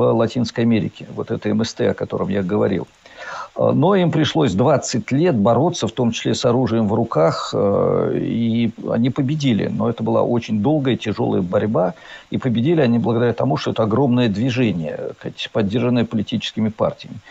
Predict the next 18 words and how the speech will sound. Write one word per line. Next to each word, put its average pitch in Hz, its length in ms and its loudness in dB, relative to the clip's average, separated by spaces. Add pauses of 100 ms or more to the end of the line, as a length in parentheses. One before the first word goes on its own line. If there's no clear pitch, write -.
(160)
Просто 170 340 0
одну 110 200 2
коммуну 139 460 2
создать, 113 640 -2
э, 98 100 -2
в 104 200 2
условиях 113 420 0
рыночной 117 400 0
капиталистической - 640 -6
экономики 123 480 -2
невозможно. 110 720 0 (280)
Если - 180 0
она 127 80 4
станет, 131 400 0
э, 123 360 0
эффективной, 139 600 0
её 127 140 0
сожрут. 98 560 -2